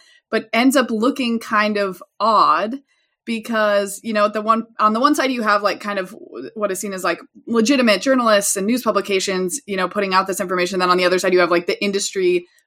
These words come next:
who is economically incentivized to not have this stuff out there, being the, the kind of fact checker there,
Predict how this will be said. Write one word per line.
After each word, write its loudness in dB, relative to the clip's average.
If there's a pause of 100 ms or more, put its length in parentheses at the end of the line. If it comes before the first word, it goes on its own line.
(100)
who 0 (380)
is 0
economically 2 (300)
incentivized 0
to 0 (280)
not 2
have -2
this -4
stuff -4
out 2
there, -4
being -4
the, 2
the -2
kind -4
of -4
fact -8
checker -6
there, -8